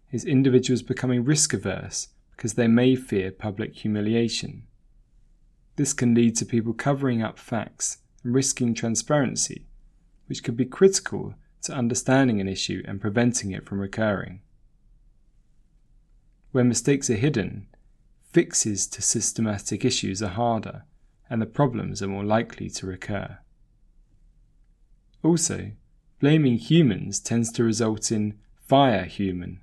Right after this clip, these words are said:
as an action item. For a moment, even if we overlook that it may not be the right thing to do,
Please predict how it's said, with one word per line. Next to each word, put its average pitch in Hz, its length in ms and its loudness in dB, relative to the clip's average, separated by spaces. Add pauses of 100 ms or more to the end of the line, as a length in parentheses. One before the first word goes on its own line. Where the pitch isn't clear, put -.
(120)
as 107 140 -4
an 104 100 0
action 110 380 -2
item. 98 540 -6 (920)
For - 200 0
a 117 40 6
moment, 117 640 4 (440)
even 139 260 6
if - 180 -2
we 117 120 2
overlook 127 640 4 (120)
that 110 120 -4
it 113 80 -4
may 113 200 2
not 110 200 0
be 113 100 2
the 107 100 2
right 107 260 0
thing 104 180 -4
to 110 120 -4
do, 101 320 2